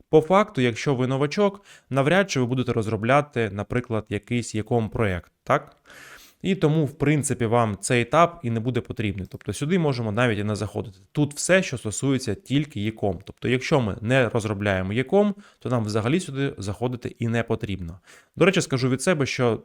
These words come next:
доволі таки рідко, особливо для українського ринку, розробляються Webflow проєкти для інтернет-магазинів.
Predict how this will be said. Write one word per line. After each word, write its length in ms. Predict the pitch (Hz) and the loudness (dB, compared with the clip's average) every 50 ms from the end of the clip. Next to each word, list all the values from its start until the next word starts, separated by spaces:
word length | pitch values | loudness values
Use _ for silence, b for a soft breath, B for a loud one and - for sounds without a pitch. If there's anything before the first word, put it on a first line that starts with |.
| _ _ _ _ | _ _ _ _
доволі 380 | - 110 120 135 135 151 139 123 | -6 -2 -2 2 2 2 2 2
таки 200 | - - - 131 | -2 -4 -2 -2
рідко, 220 | 160 185 185 - | -2 0 0 -2
особливо 400 | 120 110 - 110 113 127 127 110 | -2 -2 -2 -2 0 2 2 2
для 140 | 101 101 110 | 2 0 0
українського 500 | 110 - - 120 120 110 - - 117 123 | 0 0 0 -2 -2 -2 -4 -4 -2 0
ринку, 220 | 147 165 160 135 120 | 0 0 0 0 -2
розробляються 720 | 110 98 107 98 104 113 123 120 113 101 - - 104 98 | -2 -2 -2 -2 0 2 2 2 2 0 -2 -4 -4 -4
Webflow 420 | 95 104 98 - - 120 113 107 | -2 -4 -6 -4 0 0 0 0
проєкти 540 | - - 104 110 117 117 - _ _ 101 98 95 B B B B B B B _ | 0 -2 -2 -2 -2 -2 -4 _ _ -10 -10 -10 B B B B B B B _
для 500 | - 107 104 101 107 113 117 117 110 - 85 101 | -8 -6 -2 0 2 2 2 2 0 -2 -4 -8
інтернет-магазинів. 800 | 104 95 - 113 113 - 110 101 98 104 87 92 87 85 101 | -6 -6 -4 -4 -4 -4 -6 -8 -8 -6 -6 -6 -8 -8 -10